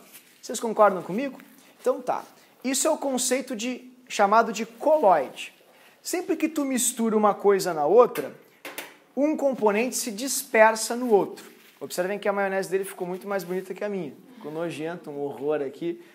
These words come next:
A minha, como se diz, desandou, né? Exatamente. E é o que acontece quando você não emulsiona ex-, de forma adequada a maionese.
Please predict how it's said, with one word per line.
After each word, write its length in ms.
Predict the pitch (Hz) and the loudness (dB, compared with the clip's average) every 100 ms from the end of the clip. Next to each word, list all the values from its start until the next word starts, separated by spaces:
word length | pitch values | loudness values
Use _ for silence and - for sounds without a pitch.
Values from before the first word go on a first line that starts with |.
| - | -4
A 120 | 156 | -4
minha, 360 | 170 190 233 226 | -2 -2 -2 -2
como 260 | 190 175 | -6 -6
se 160 | 175 156 | -8 -8
diz, 320 | 165 233 - - _ | -8 -10 -12 -18 _
desandou, 1000 | 139 127 190 214 180 202 214 147 123 120 120 - _ | -14 -4 -2 -2 -8 -10 -10 -8 -8 -10 -14 -20 _
né? 360 | 135 127 143 147 | -14 -6 -6 -6
Exatamente. 840 | 143 127 135 127 226 165 156 - - - - | -10 -8 -8 -10 -12 -12 -14 -18 -20 -18 -2
E 80 | 156 | 2
é 60 | |
o 60 | 156 | 2
que 100 | 165 | 2
acontece 500 | 160 185 170 165 170 | -2 -4 0 -2 -2
quando 220 | 175 175 | -6 -4
você 400 | 175 175 - 175 | -6 -6 -4 -4
não 240 | 175 196 196 | -4 -6 -4
emulsiona 1300 | 196 196 220 208 214 202 - - 165 160 160 170 175 - | 4 6 6 0 -2 -4 -10 -8 -6 -6 -6 -8 -8 -10
ex-, 420 | 156 156 143 - - | -8 -6 -6 -10 -12
de 120 | 135 | -14
forma 320 | - 143 147 | -4 -4 -2
adequada 540 | 143 160 - 151 143 143 | -6 -6 0 0 2 -2
a 40 | |
maionese. 680 | 139 143 160 135 - - | -6 -8 -10 -12 -18 -20